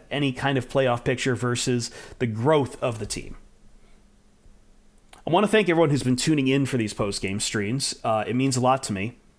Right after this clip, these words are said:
It's a fun little thing where I keep calling it therapy,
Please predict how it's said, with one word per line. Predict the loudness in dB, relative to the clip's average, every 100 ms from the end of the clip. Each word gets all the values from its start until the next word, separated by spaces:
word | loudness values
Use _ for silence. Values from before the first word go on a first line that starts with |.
| _ -20 _ _ _ _ _ -6
It's | -4
a |
fun | 0 2
little | 2 0
thing | 0 2 2
where | 2 2
I | 4 2
keep | 0 -4 -2
calling | 0 0 0
it | -4
therapy, | 0 2 2 0 -2 -4